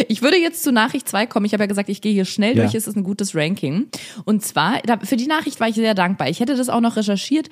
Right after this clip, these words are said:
Speaker 1: aber so gefällt's mir ehrlich gesagt viel besser, vor allem, weil ich da nichts dafür tun musste. Und zwar, erinnerst du dich, dass ich kurz eingehakt habe, wie so ein kleiner Widerhaken in der Angel, der sich in so einem Karpfenmaul festgreift,
Speaker 2: Ja.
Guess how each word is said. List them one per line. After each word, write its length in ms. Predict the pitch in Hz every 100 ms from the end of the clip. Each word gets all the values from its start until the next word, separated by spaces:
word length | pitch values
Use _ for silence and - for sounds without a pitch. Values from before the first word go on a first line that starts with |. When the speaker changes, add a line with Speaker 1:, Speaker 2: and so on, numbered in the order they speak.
| - -
Speaker 1:
aber 180 | 190 196
so 120 | 208
gefällt's 340 | 247 240 220 226
mir 60 |
ehrlich 160 | 180 214
gesagt 240 | 190 180
viel 160 | - 247
besser, 280 | 226 262 247
vor 120 | 220
allem, 140 | 202
weil 100 | 190
ich 100 | 190
da 120 | 190
nichts 260 | 185 202 -
dafür 240 | 175 165
tun 240 | - 277 285
musste. 360 | 170 - 233 - - -
Und 180 | 208 196
zwar, 380 | - 220 277 339 _ _
erinnerst 400 | - 202 311 370
du 60 | 320
dich, 160 | 285
dass 160 | 240 226
ich 260 | 240 - _ _ _ _ -
kurz 220 | 330 381
eingehakt 540 | 262 254 254 202 151 -
habe, 140 | 170
wie 80 | 294
so 80 | 339
ein 60 |
kleiner 340 | - 277 269 233
Widerhaken 420 | 320 240 220 202
in 60 |
der 120 | 196 -
Angel, 220 | 240 170
der 140 | 165
sich 120 | 185 185
in 60 |
so 80 | 185
einem 140 | 180
Karpfenmaul 640 | - 262 285 - 160 143 143
festgreift, 680 | - 147 - 117 156
Speaker 2:
Ja. 40 | 233